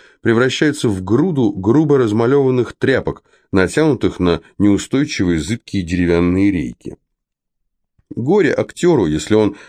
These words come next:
хоть на мгновение забудет, что его дело не быть, а играть, и что окружающий его театральный мир не более чем фикция. Встреча с реальностью может стать испытанием, которое вынести ему будет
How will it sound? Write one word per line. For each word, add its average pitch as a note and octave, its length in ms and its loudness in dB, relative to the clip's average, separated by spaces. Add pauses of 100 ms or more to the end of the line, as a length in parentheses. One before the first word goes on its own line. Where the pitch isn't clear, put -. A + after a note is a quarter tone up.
(100)
хоть - 220 -6
на C3 100 2
мгновение B2 720 2
забудет, A#2 440 -2
что - 180 -4
его G#2 140 2
дело A2 420 0
не G2+ 200 2
быть, D3+ 280 -2
а D3 140 2
играть, B2+ 480 -2 (1600)
и G#2 80 0
что - 280 0
окружающий G#2+ 800 -2
его F2 540 -2 (380)
театральный G2 640 0
мир D3 300 0 (280)
не G2+ 120 2
более A2 320 2
чем G2+ 220 -2
фикция. - 540 -12 (1200)
Встреча G2 440 0
с - 100 -8
реальностью F#2+ 680 0
может F2 280 0
стать - 380 -4
испытанием, F2 840 -2 (240)
которое E2+ 400 0
вынести F2 480 -2
ему D#2+ 200 -2
будет D#2 320 -8